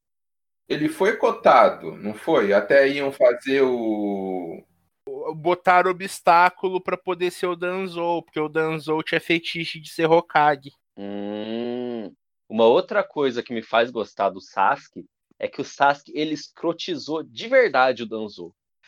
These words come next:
Speaker 3: É aquela corridinha
Speaker 2: Uhum.
Speaker 3: manca do Danzou com o Sasuke vindo atrás pra esfaquear ele pelas costas que me faz gostar mais do Sasuke. Eu falo, "Isso, Sasuke, mata." Mas não mata, não mata, não mata rápido. Corta
Speaker 2: Não
Speaker 3: mesmo
Speaker 2: mata
Speaker 3: por mesmo.
Speaker 2: pouco, não.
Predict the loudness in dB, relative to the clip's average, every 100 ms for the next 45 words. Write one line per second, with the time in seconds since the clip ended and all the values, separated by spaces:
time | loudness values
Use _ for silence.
0 | _ 0 2 4 2 2 0 0 -4 0
1 | 2 2 2 4 2 4 4 4 4 2
2 | 2 -4 0 0 0 -8 -6 -2 -2 2
3 | 2 2 -4 -2 -4 -2 0 0 0 -2
4 | -4 -6 -2 0 0 -2 -16 _ _ _
5 | -6 2 2 2 -2 0 0 0 -2 -6
6 | -4 -4 -6 -8 -8 -8 _ _ _ -6
7 | -6 -4 -4 -4 -6 -10 -20 -20 _ _
8 | _ -2 4 4 2 -20 _ _ 0 0
9 | 2 4 4 4 0 4 2 4 0 0
10 | 2 2 2 0 4 2 2 -20 -20 _
11 | _ 2 4 6 6 8 6 6 2 4
12 | 8 10 8 6 0 2 0 -2